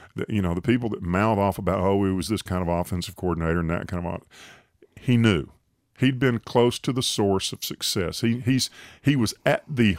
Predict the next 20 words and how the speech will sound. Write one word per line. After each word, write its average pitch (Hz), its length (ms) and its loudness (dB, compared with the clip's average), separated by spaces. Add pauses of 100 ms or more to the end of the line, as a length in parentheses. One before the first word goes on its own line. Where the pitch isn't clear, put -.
(120)
origin 90 760 2 (400)
of 85 340 0 (640)
our 101 160 0
modern 95 440 2
day 87 160 4
success, - 600 -2
which - 160 -4
I, 87 160 4 (160)
I 104 180 -2
think 92 260 -2
of 82 100 0
in 82 80 -2
terms 87 260 -2
of 76 100 -4
the 85 60 -4
last 80 300 0
fifty 92 300 -4
and 78 120 -4
sixty - 320 -6
years. 87 520 -2